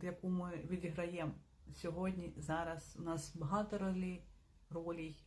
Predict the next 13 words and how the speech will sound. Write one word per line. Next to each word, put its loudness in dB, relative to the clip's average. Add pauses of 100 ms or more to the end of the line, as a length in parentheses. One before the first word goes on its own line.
(160)
<laughs> 0
ролів. 4 (1040)
А, 2 (440)
хтось 8
відіграє 4
дві-три 4
за 6
своє 0
життя, -2
хтось -4
шість -6
і 0
десять. 4